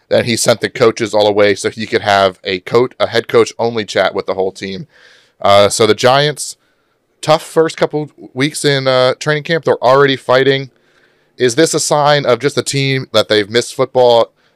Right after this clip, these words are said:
They're still hurt about how their season ended last year,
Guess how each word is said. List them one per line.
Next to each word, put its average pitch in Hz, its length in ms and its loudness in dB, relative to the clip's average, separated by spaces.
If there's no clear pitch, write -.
They're 113 140 2
still 123 300 2
hurt 120 220 2
about 107 260 0
how 110 180 0
their 107 140 0
season 107 360 -10
ended 107 440 -2
last 104 440 0
year, 104 380 -2